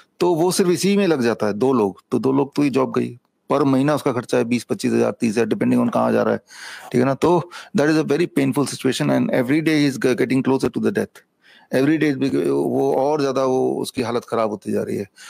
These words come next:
वो अपनी मौत को देख रहा है धीरे-धीरे। तो, तो this is a very serious subject। तो इसमें क्या करना है, कैसे करना है, क्यों करना है, उसको समझने के लिए,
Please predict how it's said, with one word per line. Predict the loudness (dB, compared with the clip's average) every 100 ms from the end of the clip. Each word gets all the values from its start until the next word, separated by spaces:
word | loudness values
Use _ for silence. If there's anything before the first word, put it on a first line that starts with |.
| -2
वो | 0
अपनी | 2 4
मौत | 4 2 0
को |
देख | 0 2
रहा | 0
है | 0
धीरे-धीरे। | 0 -2 -4 -8 _ -20 _ -2
तो, | 2 2 2 -2 -4 0
तो | 2
this | 2 2
is | 2
a | 2
very | 2 2 2
serious | 0 0 0
subject। | -2 -4 -8 -10 _ -20 -20 -4
तो | 0
इसमें | 2 2 2 2
क्या | 2
करना | 0 -2 -2
है, | -2 -4 -2
कैसे | -2 0
करना | -2 -2 0
है, | -2 -2
क्यों | 0 2
करना | 2 0
है, | 0
उसको | 0 0 0
समझने | 2 2 2 0
के | 0
लिए, | -2